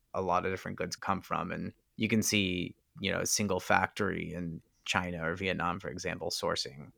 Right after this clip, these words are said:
dozens of different brands, which is not to say that the clothing isn't designed differently. It is different, and it's being sold by different companies, but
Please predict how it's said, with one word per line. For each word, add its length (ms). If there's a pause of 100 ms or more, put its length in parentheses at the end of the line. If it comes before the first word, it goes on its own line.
(160)
dozens 460
of 120
different 320
brands, 460 (280)
which 220
is 140
not 160
to 80
say 240
that 220
the 80
clothing 380
isn't 300 (280)
designed 420
differently. 480
It 140
is 240
different, 640
and 100
it's 300
being 220
sold 260
by 140
different 320
companies, 520
but 280